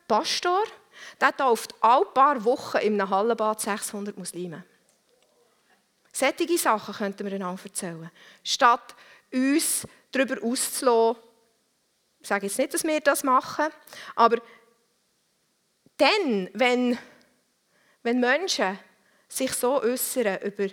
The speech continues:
fremde Kulturen und fremde Fl-, äh, Flüchtlinge, dann können wir kommen und sagen, „Weisst du was, sie dürfen zu uns kommen.“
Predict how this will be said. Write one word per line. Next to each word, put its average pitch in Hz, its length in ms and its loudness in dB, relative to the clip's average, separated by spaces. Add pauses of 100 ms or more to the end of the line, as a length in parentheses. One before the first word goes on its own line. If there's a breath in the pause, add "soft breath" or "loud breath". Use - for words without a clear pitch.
(140)
fremde 233 360 -6
Kulturen 208 520 -4
und 180 120 -8
fremde 202 520 -4 (420 soft breath)
Fl-, - 160 -6
äh, - 260 -2
Flüchtlinge, 180 680 -4 (380 loud breath)
dann 233 140 -2
können 208 340 -4
wir 202 180 -2
kommen 208 220 -12
und 196 100 -14
sagen, 190 320 -10
„Weisst 180 240 -10
du - 40 -14
was, 170 120 -10
sie 202 100 -8
dürfen 185 300 -10
zu - 180 -10
uns 269 400 -6
kommen.“ 240 240 -4